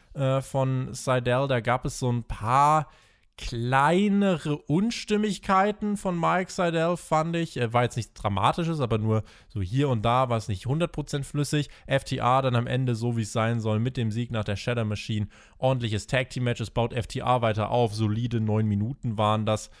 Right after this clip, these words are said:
Äh, kein Must-See, aber solide Tag-Team-Kost.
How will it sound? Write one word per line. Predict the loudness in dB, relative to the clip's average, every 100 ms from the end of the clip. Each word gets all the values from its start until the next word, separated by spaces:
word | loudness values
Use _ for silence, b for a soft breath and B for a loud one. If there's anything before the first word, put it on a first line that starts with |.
| b b
Äh, | -2 0 -2
kein | 0 2 2
Must-See, | 0 -2 -4 -4 -2
aber | -2 2 2 0 -6
solide | 0 0 2 0 -2
Tag-Team-Kost. | -2 -2 -2 -4 -4 -6 -12 -14 -18